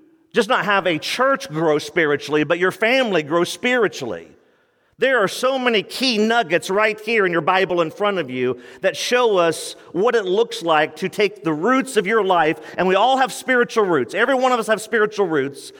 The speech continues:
and these roots are sunk down into the soil. The question is, what are we feeding those roots?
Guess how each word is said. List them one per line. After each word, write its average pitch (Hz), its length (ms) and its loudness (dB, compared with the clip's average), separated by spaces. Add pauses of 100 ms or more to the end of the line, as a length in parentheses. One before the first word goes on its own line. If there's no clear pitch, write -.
(220)
and 196 160 2
these 196 200 0
roots 254 400 0
are 196 120 2
sunk 226 520 -2
down 220 260 2
into 202 180 2
the 180 120 -4
soil. 202 640 0 (580)
The - 80 0
question 254 380 0
is, 190 100 -2
what 208 160 2
are 208 60 2
we 196 100 2
feeding 240 440 -2
those 147 200 -2
roots? 123 320 -4